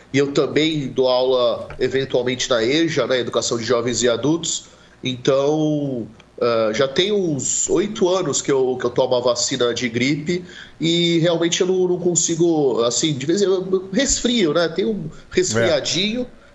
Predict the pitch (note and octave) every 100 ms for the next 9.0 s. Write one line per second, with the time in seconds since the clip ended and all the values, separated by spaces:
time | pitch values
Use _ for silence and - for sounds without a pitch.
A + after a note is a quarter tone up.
0 | - D3+ D#3 D3+ D3 E3 E3 E3 - D3+
1 | D#3 C3+ D3 C#3+ C#3+ - D3 B2+ C#3+ C#3
2 | D#3 D#3+ E3+ E3+ F3 D#3+ D#3 E3+ - E3
3 | D#3+ D#3+ E3+ E3 D3+ E3+ C3+ A2+ A2 A2
4 | - - - C#3+ - A#2 G2 - - -
5 | E3+ D#3 C#3+ E3 F3 - F3 D3+ C3 D3
6 | C#3+ B2+ C3+ B2+ A#2 - C3 - B2+ A#2+
7 | A#2+ A2+ A2 G2+ F#2 - - - - F#2+
8 | A#2 A#2+ G#2+ A2 A#2 - G3 - F2